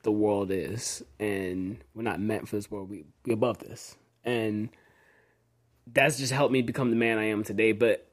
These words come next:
also, too, uh, there's other people he blessed me with, um, great mentors in my life. Um, but I'll probably say it was Pastor Robert Cummings. Um,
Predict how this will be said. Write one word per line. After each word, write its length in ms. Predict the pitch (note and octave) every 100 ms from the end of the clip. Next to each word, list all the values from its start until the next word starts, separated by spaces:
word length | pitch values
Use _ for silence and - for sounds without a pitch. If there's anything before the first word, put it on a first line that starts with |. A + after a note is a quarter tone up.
| _ _ _ _ _ _
also, 300 | A#2 B2+ A#2+
too, 260 | - C3+ A#2+
uh, 120 | - -
there's 200 | C#3 C3+ -
other 240 | D3 C#3 - _ _
people 220 | - E3 C3+
he 140 | B2+
blessed 260 | B2 C#3 B2+
me 120 | A2+
with, 340 | G2+ G#2 -
um, 320 | F#2+ G#2 G2+
great 220 | A2+ C3+ G#2
mentors 500 | B2 B2+ A#2+ G2 G2
in 60 |
my 100 | F#2
life. 340 | F#2 E2 F#2 G#2 _ _ _ _ _
Um, 600 | G2+ G#2+ G2 E2+ D#2 F#2+ - _ _ _ _
but 100 | A#2+
I'll 120 | A2
probably 340 | A#2 C3 B2 A#2+
say 380 | A#2 A2+ A2 G#2
it 180 | -
was 420 | G#2+ A2 G#2 G2+ -
Pastor 420 | - G#2+ A2+ G#2+
Robert 680 | G2+ G2+ A#2 D3 D3 - -
Cummings. 500 | - A#2+ D3+ F3 -
Um, 640 | - F#2+ A2 G#2+ G2+ G2